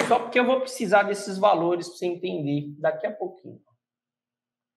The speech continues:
Daqui a pouquinho. Vou pôr em vermelho. Vai ficar tudo coloridinho, bonito, pra você entender esse negócio. Pra você entender.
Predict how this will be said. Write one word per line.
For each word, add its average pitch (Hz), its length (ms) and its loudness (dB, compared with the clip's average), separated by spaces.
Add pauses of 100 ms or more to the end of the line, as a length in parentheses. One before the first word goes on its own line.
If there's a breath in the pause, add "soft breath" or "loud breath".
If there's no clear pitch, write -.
(340)
Daqui - 320 -4
a 190 80 -6
pouquinho. 170 340 -6
Vou 165 200 4
pôr 185 100 4
em 175 120 6
vermelho. 165 960 6
Vai 156 80 8
ficar - 320 0
tudo 339 480 2
coloridinho, 220 760 4
bonito, 190 300 2
pra - 100 -12
você 262 80 0
entender 285 480 8
esse 302 160 4
negócio. 196 680 8
Pra - 80 -20 (680)
você - 140 -8
entender. 208 420 2